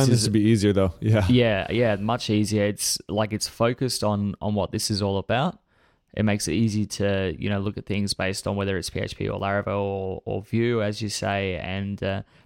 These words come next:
Speaker 1: it's presented really nicely as well.
Speaker 2: It is, yeah. The design is really good, so definitely check that out. Thank you very much, Casper, for putting that together. Hopefully, uh,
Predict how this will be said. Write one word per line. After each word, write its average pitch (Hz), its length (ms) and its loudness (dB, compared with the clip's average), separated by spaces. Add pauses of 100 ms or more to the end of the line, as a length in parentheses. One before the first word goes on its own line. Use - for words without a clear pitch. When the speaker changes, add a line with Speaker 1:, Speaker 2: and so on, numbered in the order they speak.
(140)
Speaker 1:
it's 110 140 0
presented 120 400 2
really 101 240 2
nicely 95 400 -2
as 98 100 -6
well. 95 240 -6 (240)
Speaker 2:
It 127 80 8
is, 101 220 6
yeah. 104 180 8
The 98 100 2
design 95 360 2
is 90 160 0
really 87 160 4
good, 82 300 -2
so 87 340 2 (420)
definitely 120 300 2
check 110 260 0
that 110 160 4
out. 123 320 2
Thank 117 220 0
you 113 60 -6
very 110 120 2
much, 113 180 2
Casper, 110 360 0
for 107 160 -4
putting 104 220 2
that 104 120 2
together. 107 420 2
Hopefully, 104 540 2
uh, 90 240 4